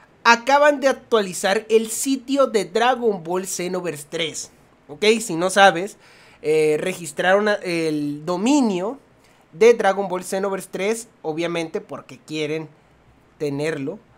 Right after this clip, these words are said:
Y también existe el de Dragon Ball Xenoverse dos, donde vemos las noticias de Dragon Ball Xenoverse dos. Pero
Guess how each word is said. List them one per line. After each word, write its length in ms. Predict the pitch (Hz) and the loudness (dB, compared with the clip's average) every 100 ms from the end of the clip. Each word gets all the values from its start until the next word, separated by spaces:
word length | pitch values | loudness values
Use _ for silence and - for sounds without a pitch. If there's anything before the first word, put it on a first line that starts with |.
| _ _ _ - | _ _ _ -16
Y 80 | 214 | -6
también 400 | 196 165 160 165 | -4 -4 -6 -8
existe 460 | 156 147 156 147 175 | -10 -12 -14 -10 -8
el 100 | 151 | -6
de 100 | 139 | -6
Dragon 300 | 139 139 139 | -6 -8 -10
Ball 160 | 139 | -10
Xenoverse 400 | 165 156 175 185 | -8 -6 -6 -4
dos, 240 | 220 208 202 | -2 -2 -4
donde 220 | 165 143 | -8 -6
vemos 260 | 139 160 | -6 -6
las 100 | 175 | -8
noticias 440 | 170 165 165 147 170 | -10 -10 -12 -12 -10
de 40 | |
Dragon 280 | 147 143 151 | -8 -10 -10
Ball 120 | 147 | -10
Xenoverse 400 | 151 160 160 160 | -10 -8 -8 -8
dos. 200 | 185 165 - | -10 -8 0
Pero 360 | 233 240 247 | 4 4 4